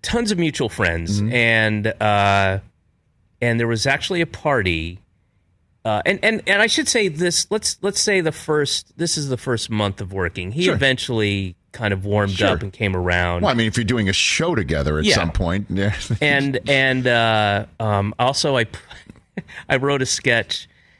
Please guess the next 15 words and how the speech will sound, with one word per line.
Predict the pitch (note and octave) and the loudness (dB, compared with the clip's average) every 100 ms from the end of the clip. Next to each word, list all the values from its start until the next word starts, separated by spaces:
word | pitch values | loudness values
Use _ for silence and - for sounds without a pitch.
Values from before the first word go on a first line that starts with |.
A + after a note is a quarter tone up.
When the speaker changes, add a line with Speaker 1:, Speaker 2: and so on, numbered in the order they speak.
| _ _ - | _ _ -2
Speaker 1:
uh, | G2+ G2+ F#2+ F#2+ F2+ F2 - - _ _ _ _ _ | 2 2 4 2 2 -2 -8 -20 _ _ _ _ _
called | - A2+ G2+ F#2+ | -2 2 2 0
The | G#2 | -2
Legend | G2+ G#2+ G#2+ G#2 | 0 0 0 -4
of | F2+ | -4
T | G#2+ | -4
J | G2 F#2+ | -2 0
O | F2+ | 0
Pooter | - G2 F2 | -2 -4 -6
Toots, | - D#2 C#2+ - - - | -10 -14 -14 -18 -20 -2
and | G2+ F#2 F#2 F2+ F2 - | 2 4 4 2 -2 -2
he | A#2+ A2 | -2 0
<laughs> | G#2 A2 | 2 2
asked | - - | 0 -4
me | A#2 A2 G#2+ G#2+ G2+ | -2 0 0 0 -2